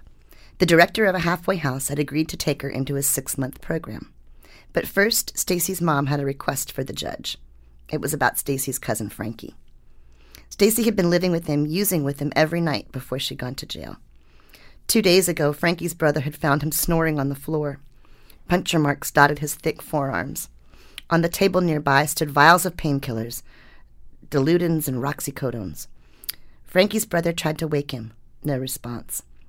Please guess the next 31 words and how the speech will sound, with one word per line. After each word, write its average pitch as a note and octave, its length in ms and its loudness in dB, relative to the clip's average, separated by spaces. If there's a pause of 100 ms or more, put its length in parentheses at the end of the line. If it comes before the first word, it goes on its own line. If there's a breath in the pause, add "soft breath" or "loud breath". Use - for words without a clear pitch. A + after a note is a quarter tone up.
He G3 80 -4
threw F#3+ 240 6
water E3 320 6
on B2 120 0
him. A2 180 -8 (360)
Nothing. - 440 -6 (760)
When E3+ 120 4
the F3+ 60 4
snoring F3 380 0
stopped, - 480 -2 (320 loud breath)
Frankie's D3 340 -2
brother C#3 240 -4
dialed C3 260 -6
nine B2+ 240 -4
one A#2+ 200 -8
one. G#2+ 260 -8 (800 loud breath)
Now D#3+ 120 6
Frankie F3 360 0
was D#3 120 -4
on C#3+ 160 2
life C#3 180 0
support. - 460 -6 (460 soft breath)
Stacy's F3 420 2
mom, E3 220 4
Sherry, D#3 380 4
had D3 160 -2
visited D#3 320 -2
him C3+ 100 0
in C3 80 0
the C#3 60 -4
hospital. - 560 -8